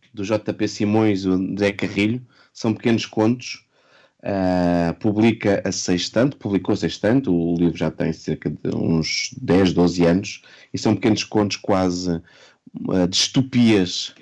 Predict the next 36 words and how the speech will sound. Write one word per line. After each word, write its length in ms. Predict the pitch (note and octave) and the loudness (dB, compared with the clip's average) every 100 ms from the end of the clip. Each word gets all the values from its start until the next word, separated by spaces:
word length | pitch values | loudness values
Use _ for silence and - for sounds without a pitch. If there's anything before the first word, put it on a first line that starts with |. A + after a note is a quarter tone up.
| - _ _ _ | -20 _ _ _
ahm, 800 | F2+ E2 E2 D#2+ D#2+ D2+ D#2 D2+ - _ _ - - | -6 -4 -2 -2 -2 -4 -6 -10 -14 _ _ -8 0
mas 160 | A2+ | 2
não 140 | B2 A#2+ | 4 2
é 60 | |
pesado, 420 | A2+ F#2 F2+ D#2+ - | 0 0 0 0 -4
são 240 | - G#2 | -6 -6
estranhos, 420 | - - B2 A#2 | -4 -2 0 0
mas 220 | A2+ G2 | -2 -4
não, 260 | G#2+ G2+ - - | -4 -6 -8 -6
não 180 | F#2+ F2+ | -4 -4
pesados. 540 | - D#2 C2 - - _ - - - - _ | -4 -6 -6 -14 -18 _ -20 -20 -20 -20 _
Também 420 | B2+ B2 B2+ B2+ A2+ | 2 4 4 2 0
falando 540 | - A2+ A2+ A2 G#2 | -4 0 2 0 0
do 80 | G#2+ | 2
imaginário 500 | G#2+ G#2 G#2 G2+ G2 | 2 0 0 0 0
estranho, 720 | G2 - G#2 G#2+ A2 A#2+ B2 - _ _ _ _ | -2 -2 2 2 2 -2 -6 -14 _ _ _ _
ahm, 880 | G#2 G2 F#2+ F#2 F#2 F2+ F2 E2+ E2 F2 - | -2 0 2 2 2 2 0 -2 -6 -12 -6
uma 160 | G#2 G2 | -2 0
coisa 280 | G#2+ G#2 | 0 0
que 120 | F#2+ A2+ | 0 0
eu 60 | |
na 100 | G#2+ | 2
altura 380 | G2+ G2 A2+ G#2 | 2 0 0 0
vi 420 | F#2+ G#2+ G#2+ G2+ - | 2 2 2 2 0
a 20 | |
espaços 600 | F#2 - G#2+ G2+ F2 - | -4 -4 -2 -2 -2 -4
e 60 | F#2+ | 0
agora 180 | F#2+ F2+ | 0 -2
estou 260 | - G2 | -2 -6
a 40 | F2+ | -4
rever 220 | F#2+ F2 | -2 -2
de 40 | |
uma 140 | F2+ D#2+ | -2 -6
ponta 520 | E2+ D#2+ D#2 - A2+ _ _ | -4 -6 -6 -10 -12 _ _
à 140 | - F2 | -2 2
outra, 580 | F#2 A2 A2+ A#2+ B2 | 4 2 0 -2 -4